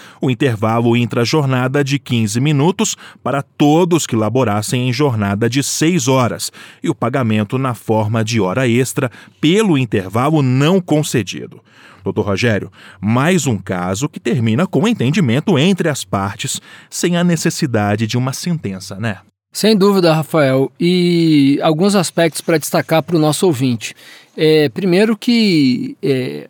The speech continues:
Speaker 2: a, as ações, né, é, e essa é uma longa discussão que eu não quero entrar aqui, né,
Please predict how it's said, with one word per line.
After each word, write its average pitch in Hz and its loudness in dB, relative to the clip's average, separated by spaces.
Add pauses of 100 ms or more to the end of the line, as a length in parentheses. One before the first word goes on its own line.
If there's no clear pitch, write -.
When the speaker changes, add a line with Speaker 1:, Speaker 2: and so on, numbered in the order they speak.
Speaker 2:
a, 160 -2
as 180 0
ações, 175 0
né, 139 -2
é, - -10
e 143 0
essa 151 0
é 160 0
uma 131 0
longa 156 0
discussão 139 -4
que 156 -4
eu 139 0
não 123 -4
quero 127 -4 (380)
entrar 127 -2
aqui, 160 0
né, 143 2